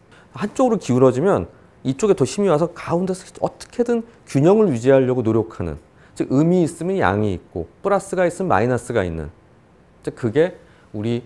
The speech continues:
생명체가 가지고 있는 아주 기본적인 메커니즘인데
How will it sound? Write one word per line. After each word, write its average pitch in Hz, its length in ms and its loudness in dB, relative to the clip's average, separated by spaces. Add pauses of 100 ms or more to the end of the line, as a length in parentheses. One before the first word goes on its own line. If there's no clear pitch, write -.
(320)
생명체가 165 760 -4
가지고 101 420 -8
있는 107 180 -8
아주 202 360 -14
기본적인 160 840 -4 (760)
메커니즘인데 104 920 -6